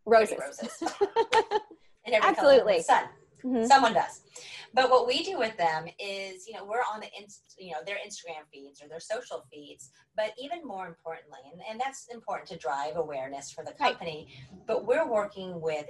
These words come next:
Speaker 2: influencers from a wide range of backgrounds who, again, speak the authenticity of the brand, who are going to be someone who mirrors the, you know,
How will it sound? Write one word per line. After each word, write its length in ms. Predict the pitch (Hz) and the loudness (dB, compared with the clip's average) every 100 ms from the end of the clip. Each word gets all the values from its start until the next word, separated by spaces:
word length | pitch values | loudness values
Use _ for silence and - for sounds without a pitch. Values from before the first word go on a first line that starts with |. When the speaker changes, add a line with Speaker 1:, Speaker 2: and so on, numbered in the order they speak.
| 175 | -10
Speaker 2:
influencers 880 | 175 - 165 165 - 156 156 151 - | -10 -8 -8 -8 -10 -10 -10 -14 -12
from 180 | 156 151 | -10 -8
a 60 | |
wide 600 | 170 175 185 190 190 185 160 | -8 -2 -2 0 -2 -6 -8
range 500 | 175 180 147 135 143 - | -10 -10 -12 -16 -16 -14
of 100 | - | -6
backgrounds 680 | 170 190 175 156 156 160 _ _ _ - | -6 -6 -10 -12 -12 -18 _ _ _ -14
who, 200 | 202 196 | -14 -12
again, 300 | 190 175 185 | -14 -10 -10
speak 340 | 180 - 185 - | -10 -16 -18 -16
the 80 | - - | -16 -16
authenticity 580 | - 156 - 160 - 160 | -20 -20 -16 -16 -14 -14
of 60 | - | -14
the 80 | 147 143 | -16 -16
brand, 420 | 143 143 143 147 160 | -14 -12 -14 -16 -16
who 100 | 143 | -12
are 180 | 147 151 | -12 -12
going 300 | 147 147 151 | -12 -12 -12
to 120 | - | -12
be 340 | 151 147 143 - - | -10 -10 -12 -18 -20
someone 540 | - 190 175 160 160 165 | -8 -4 0 0 -2 -6
who 260 | 170 160 | -8 -8
mirrors 640 | 170 170 160 156 156 160 - | -8 -8 -8 -8 -8 -10 -10
the, 360 | 156 147 143 143 _ - | -6 -4 -6 -10 _ -20
you 80 | |
know, 80 | 160 | -16